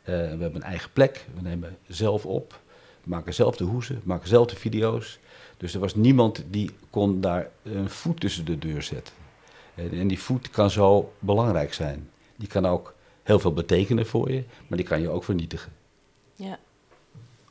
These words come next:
Speaker 1: Denk ik.
Speaker 2: En jullie waren bang voor het laatste?
Speaker 1: Eh, je waren, nou, daar niet zozeer bang voor, maar ik zag om me heen, <laughs> door de jaren heen, zag ik mensen wel daar, eh, in die val, in die val trappen.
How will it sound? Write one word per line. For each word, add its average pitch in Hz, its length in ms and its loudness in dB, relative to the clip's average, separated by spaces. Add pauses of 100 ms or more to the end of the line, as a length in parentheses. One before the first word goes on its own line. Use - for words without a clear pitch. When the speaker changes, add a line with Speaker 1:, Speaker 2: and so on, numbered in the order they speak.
(140)
Speaker 1:
Denk - 280 0
ik. - 200 -12 (1120)
Speaker 2:
En 185 300 -6
jullie 185 240 -6
waren 175 180 -4
bang 180 180 -6
voor 208 100 -8
het 185 100 -10
laatste? 165 420 -8 (1600)
Speaker 1:
Eh, 85 340 0 (140)
je 87 180 -2
waren, 82 360 4
nou, 85 280 0
daar 90 200 -6 (160)
niet 104 140 -8
zozeer 98 300 -4
bang 120 280 2
voor, 120 340 0
maar 90 180 -2
ik 87 120 -6
zag - 580 -2 (500)
om 92 140 -2
me 85 80 0
heen, 87 460 -4 (200)
<laughs> - 340 -18
door 101 140 4
de 95 60 0
jaren 90 360 0
heen, 98 140 -2
zag 90 220 0
ik 82 160 -2
mensen 85 340 -4
wel 82 200 -2
daar, 82 400 -4
eh, 87 220 -10
in 92 80 -6
die 92 140 -6
val, 104 480 2
in 92 140 -4
die 90 140 -2
val 101 260 2
trappen. 71 440 -4